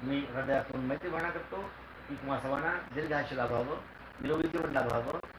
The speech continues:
अं, सुखी जीवन लाभावं आणि, अं, तुमच्या इच्छा आकांक्षा पूर्ण होईल, चंद्रप्रभा परिपूर्ण व्हाव्या, असे उदात्त, अं, असीम करुणा आणि मैत्री करतो.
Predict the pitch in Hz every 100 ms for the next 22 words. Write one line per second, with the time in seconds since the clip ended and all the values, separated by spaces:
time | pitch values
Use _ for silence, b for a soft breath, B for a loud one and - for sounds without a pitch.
0 | - - - 117 117 113 113 110 117 117
1 | 120 - - - - - - - - -
2 | - 208 180 156 135 120 123 139 175 -
3 | - - - 120 127 127 120 117 120 117
4 | - - - - - 143 143 147 139 190
5 | 196 180 170 160 151 147 147 127 135 135
6 | 131 131 127 - 160 - - - - -
7 | - - - - - 117 120 151 156 160
8 | 131 143 - - 135 123 - - - -
9 | - 120 123 - 180 175 139 - 127 131
10 | 127 120 139 156 139 110 107 135